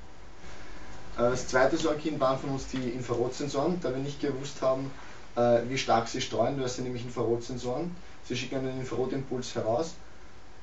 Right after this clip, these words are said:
es prallt an einen Gegenstand ab und durch Triangulation wird halt die Entfernung ausgerechnet. Das Problem war, wenn man sie in einer Reihe zum Beispiel schaltet, stören sie sich gegenseitig. Und da hatten wir vor allem Angst, wenn wir vorne die zwei anbringen, dass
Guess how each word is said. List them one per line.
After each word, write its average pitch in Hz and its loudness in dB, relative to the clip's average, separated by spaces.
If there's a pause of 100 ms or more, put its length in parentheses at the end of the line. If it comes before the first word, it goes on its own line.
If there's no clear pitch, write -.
(120)
es 117 -6
prallt 123 6
an 123 2
einen 123 0
Gegenstand 117 4
ab 120 4
und 117 -2
durch 117 -2
Triangulation 120 2
wird 117 4
halt 113 -2
die 107 0 (180)
Entfernung 110 -2 (360)
ausgerechnet. - -4 (840)
Das - -8
Problem 131 0
war, 139 6 (200)
wenn 120 4
man 127 0
sie 135 0
in 135 2
einer 120 4
Reihe 127 8
zum 120 0
Beispiel 117 -2
schaltet, 127 -2
stören 117 4
sie 127 -6
sich 123 -4
gegenseitig. 110 -2 (640)
Und 113 2
da 120 6
hatten 131 4
wir 135 0
vor 127 4
allem 127 6
Angst, 131 -2 (160)
wenn 120 2
wir 120 2
vorne 131 2
die 120 -2
zwei - 0
anbringen, 120 0
dass - -4